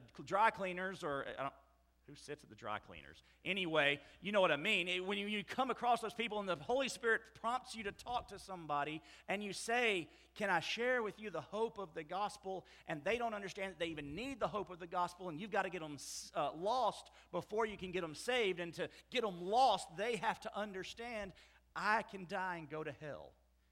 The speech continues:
Without Jesus. That's an awkward, uh, conversation. It doesn't matter the situation. And then every believer is required to share the gospel in every situation at every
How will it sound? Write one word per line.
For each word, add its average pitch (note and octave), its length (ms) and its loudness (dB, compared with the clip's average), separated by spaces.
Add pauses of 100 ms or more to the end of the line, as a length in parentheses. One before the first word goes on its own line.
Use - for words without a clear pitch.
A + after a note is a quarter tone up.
Without C3 380 0
Jesus. A#2+ 440 -10 (180)
That's F#3 240 0
an F#3 180 -8
awkward, C#3 440 -4 (280)
uh, A#2 140 -6 (100)
conversation. C3 680 -8 (340)
It - 60 -10
doesn't C3+ 280 -2
matter B2+ 260 -2
the A2+ 100 -10
situation. B2 760 -8 (240)
And F3 160 0
then F#3 200 0 (200)
every G3+ 340 6
believer E3 520 0
is D3+ 140 -4
required D#3+ 440 4
to D#3+ 80 -8
share D#3+ 200 -6
the E3+ 100 -4
gospel D3 400 0
in C#3 80 -4
every D#3+ 260 -2
situation C#3 680 -6 (240)
at C#3 160 2 (100)
every D#3 520 2